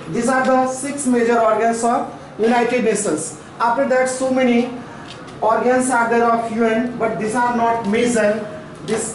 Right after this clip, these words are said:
the, the name of this one is World Bank, W H O, which is known as World Health Organizations, W T O, World Trade Organizations,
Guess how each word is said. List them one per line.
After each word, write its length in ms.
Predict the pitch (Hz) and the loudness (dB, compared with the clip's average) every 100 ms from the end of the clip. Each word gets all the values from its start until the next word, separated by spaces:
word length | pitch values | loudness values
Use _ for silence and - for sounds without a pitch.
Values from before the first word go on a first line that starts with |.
| 160 | -2
the, 120 | 214 | 0
the 120 | 214 | 2
name 180 | 214 240 | 2 2
of 220 | 247 247 233 | 2 0 -2
this 200 | 226 240 | -4 -4
one 160 | 240 247 233 | -4 -4 -4
is 240 | 208 202 180 - 165 170 | -4 -2 -4 -8 -10 -2
World 300 | 220 233 233 | 0 2 2
Bank, 400 | 233 233 233 233 | 2 2 0 -2
W 320 | 202 202 240 233 | -2 0 2 2
H 180 | 233 | 0
O, 140 | 226 240 - - | -2 -4 -6 -10
which 160 | 220 214 | -8 -4
is 160 | 262 247 | -4 0
known 180 | 247 | 2
as 240 | 247 240 - | 2 0 0
World 200 | 220 220 | 0 2
Health 200 | 233 226 | 0 2
Organizations, 880 | 220 220 226 220 220 226 226 - - - - | 0 0 2 2 0 -2 -4 -6 -14 -16 -6
W 400 | 202 202 247 247 | -2 0 -2 -4
T 140 | 233 | 0
O, 220 | 226 226 233 - 208 | 2 2 -2 -6 -2
World 260 | 214 214 | -2 -2
Trade 200 | 240 247 | 0 2
Organizations, 840 | 247 233 226 220 214 220 226 - | 2 2 2 0 0 0 -2 -6